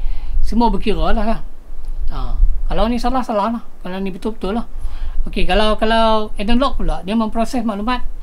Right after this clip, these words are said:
atau data dengan cara mengukur. Okey, dia mengukur dan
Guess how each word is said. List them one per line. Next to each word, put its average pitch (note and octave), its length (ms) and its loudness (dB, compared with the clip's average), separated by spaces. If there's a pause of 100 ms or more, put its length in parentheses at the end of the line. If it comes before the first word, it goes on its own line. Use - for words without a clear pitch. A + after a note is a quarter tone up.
(160)
atau G#3+ 240 0
data G#3 320 0
dengan G#3 320 -6
cara G#3+ 320 -2
mengukur. G3+ 480 -2 (640)
Okey, F3+ 240 0
dia G3 240 -2
mengukur F#3+ 480 0
dan A3+ 240 -2